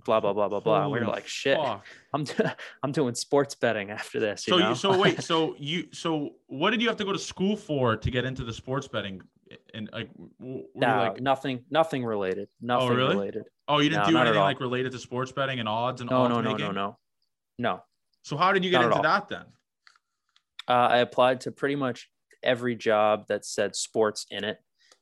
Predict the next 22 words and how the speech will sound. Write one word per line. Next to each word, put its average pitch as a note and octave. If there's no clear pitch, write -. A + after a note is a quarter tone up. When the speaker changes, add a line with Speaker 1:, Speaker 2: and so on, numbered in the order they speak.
Speaker 1:
And, G2+
uh, G2+
this A2
one, A2
this B2
one A2+
stuck. -
<laughs> -
I, C#3+
I A2
ended A#2
up A#2
getting A2
an G#2
interview G#2+
and G#2
then G#2
it, G2
it G#2
worked G#2
out. G2+
Speaker 2:
S-, -